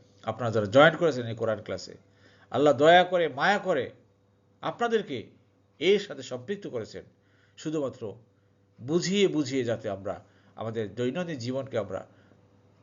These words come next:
কারেকশন করতে পারি, সঠিক করতে পারি, সেই ব্যবস্থা আল্লাহ করে দিয়েছেন। আসুন আমরা এর থেকে শিক্ষা গ্রহণ করি এবং এই অনুযায়ী আমরা দুনিয়াতে এখনই আমাদের টাইম চলে যাচ্ছে,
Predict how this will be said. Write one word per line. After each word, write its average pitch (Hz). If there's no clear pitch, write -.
কারেকশন 220
করতে 135
পারি, 107
সঠিক 196
করতে 131
পারি, 95
সেই 131
ব্যবস্থা 180
আল্লাহ 120
করে 98
দিয়েছেন। 92
আসুন -
আমরা 110
এর 120
থেকে 123
শিক্ষা 185
গ্রহণ 175
করি -
এবং 123
এই 147
অনুযায়ী 170
আমরা 113
দুনিয়াতে 151
এখনই 190
আমাদের 104
টাইম 175
চলে 226
যাচ্ছে, 135